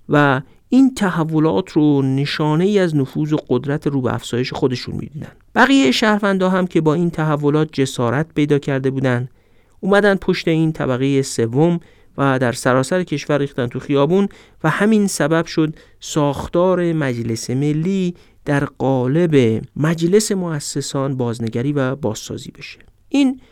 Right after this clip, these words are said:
مجلس مؤسسان بعد از واقعه زندان باستیل در چهارده ژوئیه هزار و هفتصد و هشتاد و نه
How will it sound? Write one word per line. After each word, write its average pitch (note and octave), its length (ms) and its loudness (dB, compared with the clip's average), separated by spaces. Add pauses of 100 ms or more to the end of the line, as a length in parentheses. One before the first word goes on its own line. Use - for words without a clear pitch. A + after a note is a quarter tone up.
(260)
مجلس G3 480 2
مؤسسان C#3 880 -4 (200)
بعد A3 200 6
از G#3 160 6
واقعه F3 680 2
زندان C#3 420 2
باستیل C3 760 -2 (380)
در C3 180 0
چهارده C#3 460 2
ژوئیه B2+ 480 0
هزار A#2 280 -4
و - 20 -6
هفتصد B2+ 320 -6
و C3 40 -2
هشتاد D3 340 -4
و E3+ 60 0
نه G3 220 0